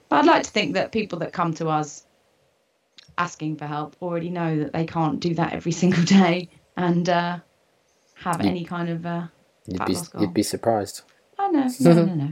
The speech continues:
Speaker 1: Oh, well.
Speaker 2: I think, um,
Speaker 1: <laughs>
Speaker 2: I think most of our things align quite well. They're all quite similar. I mean, I certainly think the point about reflection on why you're snacking and why perhaps you're, like, you're hungry. I think the,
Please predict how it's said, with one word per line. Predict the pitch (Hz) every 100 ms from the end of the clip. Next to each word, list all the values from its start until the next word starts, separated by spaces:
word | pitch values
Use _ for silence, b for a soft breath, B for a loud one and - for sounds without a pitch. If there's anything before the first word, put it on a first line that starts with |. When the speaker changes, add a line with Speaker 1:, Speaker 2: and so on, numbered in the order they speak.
| 165 -
Speaker 1:
Oh, | 208
well. | 190 175 170 -
Speaker 2:
I |
think, | 117 254 202
um, | 120 117 113
Speaker 1:
<laughs> | -
Speaker 2:
I |
think | 120 131
most | 113 113 -
of | 101
our | 92 92 95 92 - _ _ -
things | 98 90
align | 90 95 95
quite | 92 85
well. | 101 92
They're | 92
all | 92 90
quite | - 87
similar. | - 90 90
I | 92
mean, | 95
I | 101
certainly | - 95 87 92 90 b b b b
think | - 104 92 - -
the | 110 98 92 95 92 92 92 -
point | 107 85
about | 92 95 -
reflection | 98 - 107 - -
on | 95 95
why | 95 101 101 101 101 104 -
you're | 107 107
snacking | 104 - 110 - 113 110 -
and | 101
why | 101 101 98
perhaps | - 95 -
you're, | 101
like, | 92 90
you're | 95
hungry. | - 104 101
I | 101
think | 104
the, | -